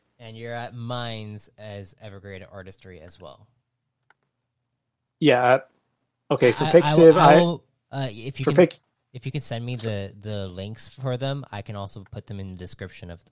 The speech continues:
Speaker 1: of the podcast, too.
Speaker 2: Sure, I'll, uh, send, send them to you in a bit when we're done. Just to
Speaker 1: Yeah.
Speaker 2: clarify, for Pi-, I double-checked. For Pixiv,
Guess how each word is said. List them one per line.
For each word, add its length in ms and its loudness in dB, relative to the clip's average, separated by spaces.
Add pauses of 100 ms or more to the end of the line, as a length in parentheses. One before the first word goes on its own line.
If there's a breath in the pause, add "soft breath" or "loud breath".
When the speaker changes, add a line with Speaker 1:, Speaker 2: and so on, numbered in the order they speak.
Speaker 1:
of 240 -20
the 60 -20
podcast, 640 -20 (280)
too. 80 -20 (1200)
Speaker 2:
Sure, 340 4
I'll, 300 4
uh, 160 2
send, 300 -4 (600)
send 200 0
them 140 0
to 160 -4
you 160 0
in 100 -2
a 80 -4 (160)
bit 280 -2
when 160 -10
we're 80 -8
done. 480 -4
Just 180 -4
to 60 -8
Speaker 1:
Yeah. 20 -16
Speaker 2:
clarify, 360 4 (420)
for 120 -6
Pi-, 220 0
I 60 4
double-checked. 520 4
For 140 -4
Pixiv, 800 2